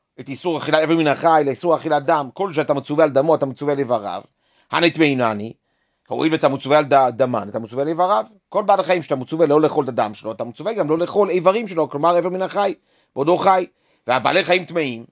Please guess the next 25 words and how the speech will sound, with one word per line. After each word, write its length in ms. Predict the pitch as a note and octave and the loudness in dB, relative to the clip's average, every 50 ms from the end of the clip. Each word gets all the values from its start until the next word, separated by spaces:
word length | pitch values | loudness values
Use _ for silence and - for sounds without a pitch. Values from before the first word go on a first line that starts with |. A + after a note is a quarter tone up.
| _ _ _ - | _ _ _ -10
ברור 200 | A#2+ E3 G#3 G3 | -8 -8 -6 -6
שאסור 260 | G#3+ E3 D#3 F3+ F3+ | -6 -4 0 0 0
לאכול 180 | F3 - F#3 | 0 0 -2
את 40 | F3 | -2
הדם 240 | G3+ F#3+ G#3+ A#3+ B3 | 0 2 2 2 2
שלהם. 300 | A3 A#3+ A3+ G3 E3+ B2 - _ | 2 0 0 0 0 -2 -6 _
הואיל 200 | - C#3+ F#3 G#3 | -2 0 0 2
ואתה 140 | F3+ F3 D#3+ | 2 2 0
מצווה 300 | D#3 C#3 - D#3 E3 F3+ | 0 -2 -2 0 2 2
על 60 | F3+ | 2
דמן, 380 | D#3+ E3 D3 C3 A2+ G#2 G2 F#2 G2+ | 2 0 0 0 -4 -8 -8 -10 -14
אתה 160 | A2 - D#3 | -14 -12 -14
מצווה 320 | D#3+ D#3+ - G3 A3 B3+ A#3+ | -14 -10 -10 -6 0 0 2
על 80 | E3 | 2
איברן-, 400 | C#3 C3+ D3+ D#3 D3+ E3+ E3+ E3 - - - D3+ - - | 2 2 2 2 2 2 0 -2 -2 -2 -4 -4 -4 -4
איברין. 480 | F3 F#3 D#3 E3+ F3+ F3+ F#3+ F#3 F3+ F3+ - _ _ _ _ _ _ _ _ _ | -6 -2 0 2 2 2 0 -4 -6 -8 -12 _ _ _ _ _ _ _ _ _
לכן 260 | C3 C3+ - A3 G#3 G3 | -6 -2 0 2 2 2
אנחנו 160 | D#3+ D3+ F3 | 2 2 0
לומדים 260 | E3 E3 E3+ G#3+ F3+ | 0 0 -2 -4 -4
פה 180 | F#3 G3+ G#3 G3 | -2 -2 -2 0
שבהמה, 480 | - E3 D#3+ D#3+ D3+ D3+ D3+ D#3 E3 - - - - | 0 2 2 2 2 0 0 0 -2 -4 -6 -4 -4
איבר 200 | D#3 D3 F3 F3 | -2 0 0 0
מן 140 | E3 D#3 F3 | 0 0 -2
החי 220 | - E3 F3+ G3+ F#3+ | -2 0 0 0 0
נוהג 380 | E3+ D3 D3 F#3 G#3+ A3 F3+ | 0 0 2 2 2 0 -2